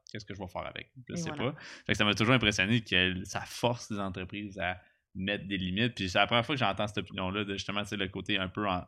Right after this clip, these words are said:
Speaker 1: anti-entrepreneurial qui, qui va à l'encontre de ce que faire
Speaker 2: Mhm.
Speaker 1: du commerce est, qui est de,
Speaker 2: Mhm. «
Speaker 1: T'as un besoin, je vais t'en vendre », mais là, « T'as un besoin, mais je vais juste t'en vendre une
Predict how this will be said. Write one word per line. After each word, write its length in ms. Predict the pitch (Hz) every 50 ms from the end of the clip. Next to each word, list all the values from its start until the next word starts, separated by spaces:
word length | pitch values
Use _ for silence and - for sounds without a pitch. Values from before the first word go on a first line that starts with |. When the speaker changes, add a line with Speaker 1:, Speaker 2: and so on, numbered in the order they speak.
| _ _ _ _ _ _ - 98 92 92 90 98 -
Speaker 1:
anti-entrepreneurial 920 | - - 113 104 95 95 - 95 - 98 92 90 87 92 95 98 101 104 98
qui, 180 | - - 95 95
qui 300 | - - 110 104 - 107
va 160 | 107 117 113
à 40 | 110
l'encontre 480 | 110 113 107 104 101 113 117 117 107
de 140 | 98 95 92
ce 120 | 90 -
que 160 | - - 101 98 98 - - - - -
faire 120 | - 104 101
Speaker 2:
Mhm. 40 | 98
Speaker 1:
du 80 | 95 -
commerce 400 | 110 104 98 98 95 - - -
est, 160 | - 110 117 117
qui 120 | - 101
est 80 | 95 90
de, 180 | 90 90 90 87
Speaker 2:
Mhm. « 140 | 175 220 - _ _ _ _ -
Speaker 1:
T'as 120 | - 104
un 40 | 98
besoin, 400 | 95 95 92 92 90 98 107 110
je 60 | 98
vais 100 | 95 101
t'en 200 | 95 95 92 85
vendre », 260 | 85 92 98 123 135 120
mais 100 | 95 95
là, « 100 | 104 101 101 - _ _ _ _ -
T'as 120 | - 95
un 60 | 95
besoin, 340 | 95 98 98 92 98 104 117
mais 100 | 131 123
je 120 | 98 104 98
vais 40 | 92
juste 140 | 101 113 -
t'en 160 | 127 110 107
vendre 240 | 104 101 95 95 110
une 180 | 123 135 123